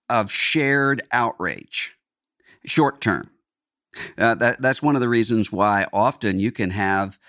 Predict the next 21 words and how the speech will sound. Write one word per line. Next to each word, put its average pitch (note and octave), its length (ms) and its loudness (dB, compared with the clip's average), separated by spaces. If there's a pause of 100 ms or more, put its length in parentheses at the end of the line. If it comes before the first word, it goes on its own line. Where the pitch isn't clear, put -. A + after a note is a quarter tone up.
(340)
uh, G2+ 200 -2
in, A#2+ 180 2
say, A2+ 460 -2
a F#2 100 0
church - 420 -4
split, - 520 -8 (340)
people C3+ 380 0
can G2+ 520 0
be G#2 160 2
bound B2 640 0
to D3 100 0
one A#2+ 240 4
another G2+ 680 0 (560)
because G2+ 680 0
they G#2+ 180 0
have G#2 240 -2
a F#2 80 -2
common A#2+ 840 0 (260)
sense - 460 0
of, F2+ 280 -4
uh, F2 280 0